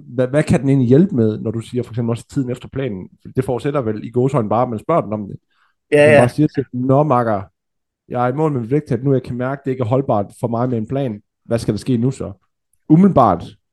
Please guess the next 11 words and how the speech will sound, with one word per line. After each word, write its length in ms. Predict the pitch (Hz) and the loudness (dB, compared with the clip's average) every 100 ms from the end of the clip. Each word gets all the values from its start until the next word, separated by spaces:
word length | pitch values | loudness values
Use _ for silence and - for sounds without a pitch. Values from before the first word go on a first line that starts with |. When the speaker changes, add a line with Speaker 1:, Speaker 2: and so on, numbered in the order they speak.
| _ _ _ _ | _ _ _ _
Speaker 1:
så 140 | - | -10
må 140 | 139 131 | -6 -6
den 80 | 120 | -6
jo 100 | 120 | -6
også 140 | 131 | -2
have 120 | 160 151 | -2 0
løsning 320 | 160 127 104 | -2 -6 -6
på 60 | |
det. 160 | 123 135 | -2 -2
Altså, 180 | - 127 | -2 -2
det, 520 | 147 151 139 127 | 0 -2 -2 -6